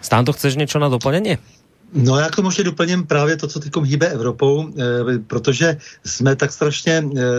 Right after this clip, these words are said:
Speaker 2: vlastně, eh, spichlí a, jak říká Petr, prostě, eh, jak si opravdu žijeme tady v tom přepichu nebo toužíme po tom luxusu ještě větším. S tím je spojeno taky to, že jsme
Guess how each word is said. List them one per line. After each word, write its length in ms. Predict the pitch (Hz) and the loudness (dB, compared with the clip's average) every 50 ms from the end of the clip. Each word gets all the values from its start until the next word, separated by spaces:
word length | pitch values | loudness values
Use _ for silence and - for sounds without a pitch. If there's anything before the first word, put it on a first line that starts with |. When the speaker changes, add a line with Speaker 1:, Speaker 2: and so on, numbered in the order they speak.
| 123 123 135 | -2 -4 -6
Speaker 2:
vlastně, 500 | 131 135 135 131 123 - - 151 147 143 - - - - - - | -4 -2 -2 -2 -2 0 0 2 2 2 0 -6 -16 -20 -20 -8
eh, 260 | - 120 117 120 113 | -2 0 0 0 0
spichlí 680 | 104 - - - - 143 147 - - 165 165 160 170 - | -2 -4 -6 -2 -2 -2 -2 0 -2 0 0 0 0 0
a, 340 | 143 131 127 127 127 123 113 120 127 127 | 2 2 2 2 0 -2 -4 -8 -10 -6
jak 160 | 127 123 113 | -4 -4 -4
říká 280 | 113 127 - 147 135 135 - | -4 -2 0 0 0 0 0
Petr, 240 | 135 - - 131 | -2 -2 -2 -2
prostě, 400 | 127 135 - - - 143 131 131 - - - - _ | -2 -2 -4 0 0 0 0 0 -4 -14 -20 -10 _
eh, 320 | - 120 123 120 120 117 117 | -2 0 0 0 0 -2 -4
jak 40 | |
si 120 | 120 - 143 117 | -2 -2 -2 -2
opravdu 360 | 110 - 127 131 131 135 131 | 0 0 0 2 2 0 0
žijeme 320 | 117 123 123 123 131 120 | 2 0 0 2 2 2
tady 160 | 139 135 135 | 2 2 0
v 100 | 127 - | 0 0
tom 220 | - 139 127 127 127 117 110 - | -2 -2 0 0 -2 -2 -4 -4
přepichu 400 | - - 139 - 143 139 - 143 | -2 -2 0 0 0 0 0 0
nebo 400 | 135 131 123 131 131 123 127 120 | 0 2 2 2 2 0 0 -2
toužíme 480 | 113 - 127 127 117 123 135 135 127 - | 0 0 0 0 2 2 2 0 0 0
po 80 | 135 | -2
tom 240 | - - 139 127 123 - - - - - - | 0 0 0 0 -2 -8 -14 -18 -18 -18 -6
luxusu 560 | - 113 120 123 120 117 - 139 131 - 143 135 | -2 0 0 0 0 0 -2 -4 -2 0 0 0
ještě 240 | 131 127 - 143 | 0 -2 -2 -2
větším. 480 | 135 123 127 117 - - 143 139 131 139 | 0 0 0 -2 -2 -2 0 0 0 0
S 240 | 135 117 110 - - | 0 -2 -4 -8 -4
tím 160 | - 139 139 | -2 0 0
je 60 | 143 | 0
spojeno 340 | 139 - - 139 127 135 - | 0 0 0 0 0 0 -2
taky 160 | 143 - - | -4 -4 -4
to, 160 | 131 - 135 | -4 -2 -2
že 100 | 117 127 | -2 -2
jsme 300 | 117 - - 143 135 139 | -4 0 2 2 2 2